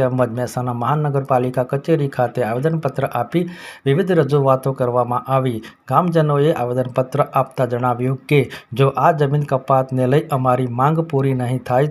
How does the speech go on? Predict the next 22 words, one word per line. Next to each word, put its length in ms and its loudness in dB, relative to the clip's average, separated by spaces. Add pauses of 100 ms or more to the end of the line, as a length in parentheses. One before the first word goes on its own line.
તો 80 4 (200)
આવનાર 300 2
સમયમાં 800 -2 (240)
મુખ્યમંત્રી 640 0
સુધી 280 -4
રજૂઆત 440 2
કરવામાં 460 -2
આવશે 320 -2
તેમજ 180 0 (120)
જરૂર 280 0
પડે 220 0 (100)
તો 140 -2
ગાંધી 360 -2
ચિંધ્યા 440 -2
માર્ગે 320 0
આંદોલન 480 0
કરવામાં 440 -4 (160)
આવશે. 300 -2 (480)
વિશેષ 340 0 (120)
માહિતી 420 4
રામભાઈ 560 2
પટેલ, 400 2